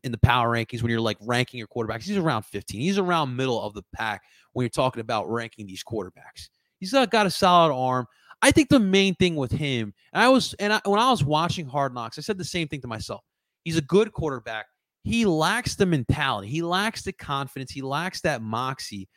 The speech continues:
Um, and so I, I think that's the one thing that he's missing from his game. But, you know, the main thing for me, it's, it's the main thing you need to watch out for is the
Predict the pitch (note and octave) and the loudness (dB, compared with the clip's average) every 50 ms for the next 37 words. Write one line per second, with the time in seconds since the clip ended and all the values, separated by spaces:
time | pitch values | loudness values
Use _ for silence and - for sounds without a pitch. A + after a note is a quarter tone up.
0 | _ _ _ _ _ - A#2 A2 A2 A2+ G#2+ A2 B2 - - C#3 C3 B2+ - - | _ _ _ _ _ -2 -2 0 0 0 -2 -2 -4 0 4 6 6 6 4 2
1 | A2 - - C3+ B2+ - E3+ D#3 E3+ D#3 - - D3+ C3 A#2+ B2+ C3 B2+ - - | -2 -2 0 0 2 2 0 2 0 -2 0 0 0 0 2 2 0 -2 -2 -4
2 | C3 B2 A#2 A2+ G#2+ G2+ G#2+ A2 B2+ A#2+ G#2+ A2 A2+ A2+ A2 - A#2+ A2 G2+ - | -4 -4 -2 -4 -4 -6 -4 -2 -2 -2 -2 0 -2 -2 -2 -2 -4 -8 -8 -6
3 | - G#2+ G#2 G2 G#2 G#2+ G#2 F#2+ - - G#2 G2+ F#2 F#2 G2 _ _ _ _ _ | -6 -4 -4 -2 0 -2 -2 -2 -4 -6 -6 -6 -6 -8 -10 _ _ _ _ _
4 | _ _ _ _ _ _ - - - _ - - C#3+ C#3+ C3+ - _ - _ _ | _ _ _ _ _ _ -20 -20 -10 _ 6 10 10 10 10 6 _ -18 _ _
5 | _ _ _ _ - D3 D#3 D#3 C#3+ C#3 E3 F#3 A3 B3 B3 G#3+ - - G3+ G#3 | _ _ _ _ 2 6 6 6 6 6 4 2 4 4 2 0 2 2 2 2
6 | F#3+ - E3+ D3+ D3+ F3+ G3+ F#3+ E3 C#3 - C3+ C3+ - - - _ _ _ _ | 2 0 0 0 2 2 2 2 2 0 0 -2 -4 -2 -4 -8 _ _ _ _
7 | _ - - E3 E3+ - - - _ - E3 D#3+ D#3 D#3+ F3 F#3 G3+ G#3+ G#3+ G#3 | _ 0 6 6 6 6 4 -2 _ 10 10 10 12 10 10 10 10 8 8 6
8 | G3+ - _ _ _ _ _ _ _ _ _ _ _ _ _ _ _ _ _ _ | 4 2 _ _ _ _ _ _ _ _ _ _ _ _ _ _ _ _ _ _
9 | _ _ _ _ _ _ _ _ - - - F#3 F3+ F3 E3 D#3+ D3 C3+ C#3 E3 | _ _ _ _ _ _ _ _ -6 4 6 6 6 6 4 4 4 2 2 2
10 | G3 A#3 - - G#3+ A3+ C4+ C4 - - C#3 A#2 A2 G#2+ G#2 G2+ _ _ _ _ | 0 -2 0 2 2 2 2 0 -2 -2 0 2 2 2 0 -2 _ _ _ _
11 | _ - E3 E3+ D#3+ C#3 B2+ - F3 E3+ D#3+ D3 | _ 2 4 6 6 6 4 2 -2 -2 -2 -6